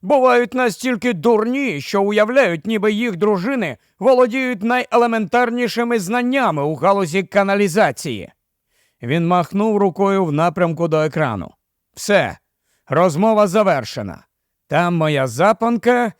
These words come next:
і я вирушаю за нею». «Але вона дрібна, ти, ти не зможеш її знайти», сказала вона. «Звісно, зможу.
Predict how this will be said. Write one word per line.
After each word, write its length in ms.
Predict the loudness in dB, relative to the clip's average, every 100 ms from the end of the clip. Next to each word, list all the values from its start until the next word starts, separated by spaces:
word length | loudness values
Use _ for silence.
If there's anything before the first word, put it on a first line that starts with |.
| _ _
і 300 | -4 -2 -2
я 240 | 0 2 2
вирушаю 760 | 2 0 -2 -2 0 2 0
за 220 | 0 0 0
нею». 360 | -2 -4 -8 _ _ _ _ _
«Але 460 | -6 -2 0 0 -2 -6 _ _ -4
вона 640 | -2 0 0 0 -2 -8
дрібна, 720 | -12 -4 -2 0 2 2 0 -6
ти, 360 | -4 -2 -2 -6 _ _ _
ти 160 | -2 0
не 140 | 2
зможеш 640 | 0 0 2 0 0 -4 -4
її 220 | -2 -2
знайти», 680 | -2 -4 -2 -2 -2 -2 -8 _ _
сказала 560 | -18 -2 -2 0 0 0
вона. 360 | -2 -4 -8 -12 _ _ _ _ _ _
«Звісно, 580 | -8 -2 0 0 0 0
зможу. 500 | 2 0 0 -2